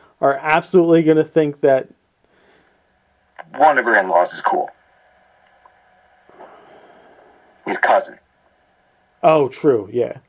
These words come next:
Speaker 1: yeah, but
Speaker 2: His
Speaker 1: I just,
Speaker 2: cousin.
Speaker 1: I just, I, I assimilate him into our
Speaker 2: Yeah,
Speaker 1: group.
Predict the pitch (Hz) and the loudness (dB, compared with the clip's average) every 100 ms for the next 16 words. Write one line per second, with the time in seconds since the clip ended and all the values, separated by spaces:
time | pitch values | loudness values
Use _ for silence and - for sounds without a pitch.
0 | - 175 170 185 180 180 190 185 - 185 | 0 0 2 0 0 2 0 -2 -2 0
1 | 185 185 - 147 143 151 - - 185 160 | 0 -2 -4 -4 -4 -8 -20 -10 -2 0
2 | 156 151 127 110 110 - _ 147 127 120 | 0 -6 -6 -6 -8 -12 _ -8 -8 -8
3 | 113 107 101 101 - | -6 -6 -6 -8 -8